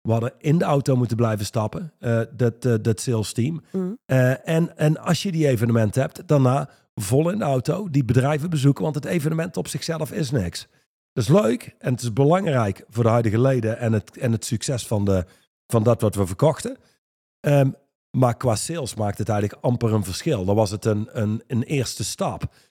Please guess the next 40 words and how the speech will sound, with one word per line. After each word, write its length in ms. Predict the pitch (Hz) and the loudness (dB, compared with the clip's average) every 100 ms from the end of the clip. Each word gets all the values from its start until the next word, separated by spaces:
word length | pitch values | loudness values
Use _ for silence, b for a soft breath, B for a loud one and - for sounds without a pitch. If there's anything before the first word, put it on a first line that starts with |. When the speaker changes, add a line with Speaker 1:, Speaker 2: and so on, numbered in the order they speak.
| _ | _
Speaker 2:
Ja. 180 | - - _ _ _ _ _ _ - | -10 -10 _ _ _ _ _ _ -4
Speaker 1:
Ehm, 260 | 165 160 170 | 0 0 -2
maar 160 | - 185 | 0 2
ja, 100 | 180 | 4
dit 200 | 190 240 | 2 -2
zie 140 | 233 | -6
je 100 | 214 | -4
natuurlijk 360 | 180 - 190 151 | -4 0 2 4
binnen 200 | 160 147 | 4 4
bedrijven. 440 | 120 165 175 110 127 | 2 2 2 0 2
Weet 180 | 175 | 2
je, 160 | 196 - | 2 2
we 80 | 147 | 4
hebben 180 | 165 160 | 4 4
dit 140 | 139 | 4
vaker 340 | 185 185 - | 2 -2 0
gezegd 340 | 143 156 143 - | 0 0 0 2
in 80 | 127 | 2
de 60 | |
podcast. 580 | - 123 - 95 85 - | 4 2 2 -4 -4 -8
In 240 | - 214 254 | -2 0 2
de 100 | 175 | 0
kern 560 | _ - 196 117 117 - | _ 2 2 2 -2 -2
zijn 280 | - 131 120 | -4 0 4
mensen 400 | 143 151 - 135 | 4 4 0 4
lui. 440 | 131 127 107 78 _ _ _ | 6 6 2 -8 _ _ _
Speaker 2:
Ja. 160 | - - _ - | -6 -6 _ 2
Speaker 1:
Die 220 | 127 135 | 4 8
luiheid 500 | 131 175 123 123 123 | 6 4 0 -2 -2
wordt 200 | 156 170 | 0 0
gedreven 540 | - 151 143 147 120 123 | 0 2 4 4 2 2
door 180 | 123 - | 0 2
angst. 480 | 131 95 - - - | 0 0 -6 -12 -16
De 240 | - 147 - | -4 -4 -2
angst 320 | 220 247 - | -2 -2 -2
zit 160 | 160 - | -4 -2
gekoppeld 540 | 147 135 123 151 - | 0 2 2 0 -4
aan 260 | - 135 139 _ | -2 0 -2 _
oncomfortabel 920 | 123 131 - 143 - 131 190 170 120 | 4 4 4 2 2 -2 0 0 -2
zijn. 300 | 98 80 73 | -4 -6 -8